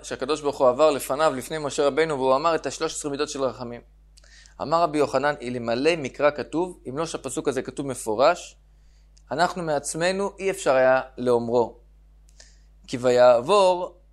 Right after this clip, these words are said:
מלמד שהקדוש ברוך הוא הראה למשה במראה הנבואה, כמו שהוא נתעטף הקדוש ברוך הוא בטלית כשליח ציבור, והראה לו למשה סדר תפילה. ואמר לו, "כל זמן שישראל חוטאים",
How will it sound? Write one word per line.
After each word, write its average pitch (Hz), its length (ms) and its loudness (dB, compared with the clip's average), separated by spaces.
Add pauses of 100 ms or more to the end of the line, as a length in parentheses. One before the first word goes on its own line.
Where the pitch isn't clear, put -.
מלמד 139 440 0
שהקדוש 160 340 -2
ברוך 165 220 -2
הוא 151 120 0
הראה 147 160 4
למשה 156 380 -4
במראה 147 400 0
הנבואה, 156 560 2 (680)
כמו 190 200 0
שהוא 196 200 -2
נתעטף 170 560 0
הקדוש 180 400 -2
ברוך 170 260 -2
הוא 185 120 -2
בטלית 170 680 -2 (220)
כשליח 175 440 2
ציבור, 156 680 -2 (440)
והראה 147 440 4
לו 247 100 0
למשה 220 420 -4
סדר 247 320 2
תפילה. 240 400 0 (1500)
ואמר 208 420 4
לו, 123 200 -6 (880)
"כל 156 180 2
זמן 254 320 2
שישראל 240 480 4
חוטאים", 269 680 0